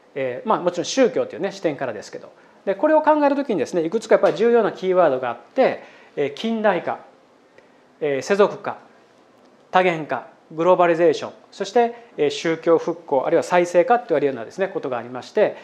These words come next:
えーっと、まあ、あの、近代化っていうのはですね、長いプロセス、西洋の中でですね、長いプロセスがあり、それにですね、えー、そのいわば副産物として世俗化ということもありました。そして、こういうものがですね、ある種セットになって、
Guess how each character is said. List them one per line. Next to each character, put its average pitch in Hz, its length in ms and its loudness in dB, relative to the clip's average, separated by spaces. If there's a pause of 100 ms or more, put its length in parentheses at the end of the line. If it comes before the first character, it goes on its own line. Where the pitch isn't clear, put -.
(280)
え 147 220 2
ー 143 100 -6
っ - 20 -16
と、 147 140 -2
ま 220 260 2
あ、 - 40 -6
あ - 20 -2
の、 175 80 2
近 226 260 -4
代 233 240 6
化 262 140 2
っ 254 80 -2
て - 80 0
い - 20 2
う 160 40 -2
の - 20 0
は 123 80 -2
で 104 80 -6
す - 80 -14
ね、 190 120 -4
長 175 280 2
い - 20 -2
プ 175 120 -4
ロ 185 60 4
セ 139 140 -8
ス、 - 260 -20
西 - 180 2
洋 196 100 4
の 190 60 0
中 170 180 -2
で 151 80 -2
で - 20 -10
す - 80 -10
ね、 165 60 -2
長 165 260 0
い 170 60 0
プ 180 100 -12
ロ 185 80 -2
セ 165 100 -10
ス - 140 -12
が 143 140 2
あ 160 40 0
り、 226 160 -2 (220)
そ - 160 0
れ 233 80 2
に 233 140 -2
で 175 100 2
す - 80 -8
ね、 151 240 -6 (220)
え 139 360 -2
ー、 - 60 -12
そ 202 80 -4
の 196 160 2
い 190 140 -4
わ 202 60 6
ば 165 80 4
副 - 180 -4
産 247 240 2
物 214 120 -14
と 208 120 -6
し - 60 -14
て 269 100 -2
世 185 160 -6
俗 170 180 -2
化 190 140 2
と 165 120 -4
い 147 40 4
う 131 60 -2
こ 143 100 -10
と 233 100 -2
も 147 460 -2
あ 139 40 -6
り 135 60 -6
ま 123 100 -10
し - 60 -20
た。 - 140 -12 (720)
そ 196 80 -4
し 190 80 -14
て、 208 260 2 (180)
こ 285 100 6
う - 20 8
い - 20 6
う - 20 2
も 285 100 2
の 254 80 0
が 170 80 6
で 123 80 4
す - 100 -10
ね、 151 180 -4
あ 175 100 6
る 208 80 4
種 165 140 -8
セ - 140 0
ッ 285 160 -6
ト 240 120 2
に 214 120 -4
な 202 100 -4
っ 202 60 -6
て、 - 680 0